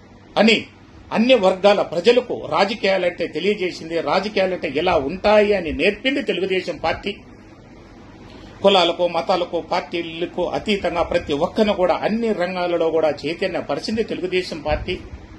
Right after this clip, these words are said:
మహిళలకు కూడా రాజకీయంగా కావచ్చు, ఉద్యోగ పరంగా కావచ్చు, ఒక బిజినెస్ పరంగా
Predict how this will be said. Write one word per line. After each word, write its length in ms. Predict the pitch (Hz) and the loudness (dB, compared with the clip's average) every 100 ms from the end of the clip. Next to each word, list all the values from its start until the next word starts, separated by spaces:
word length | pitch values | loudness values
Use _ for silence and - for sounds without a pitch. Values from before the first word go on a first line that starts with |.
| - - - - - - - - 120 | -20 -20 -20 -20 -20 -20 -20 -6 2
మహిళలకు 420 | 175 214 220 214 190 | 6 6 6 4 4
కూడా 180 | 202 127 - - - - - - - - 127 | 4 2 -4 -18 -20 -20 -20 -20 -20 -8 0
రాజకీయంగా 480 | 170 185 185 151 143 156 | 0 0 0 0 0 2
కావచ్చు, 380 | 175 180 175 120 - 127 | 2 0 -4 -6 -8 -14
ఉద్యోగ 280 | 127 190 175 156 | 0 4 4 2
పరంగా 260 | 156 160 143 | 0 -2 -2
కావచ్చు, 380 | 175 175 170 170 110 - - - - 151 | 0 0 -2 -8 -10 -12 -20 -16 -6 -2
ఒక 100 | 143 139 | 0 0
బిజినెస్ 340 | 147 196 - - | 0 0 0 -2
పరంగా 300 | 151 160 | -2 0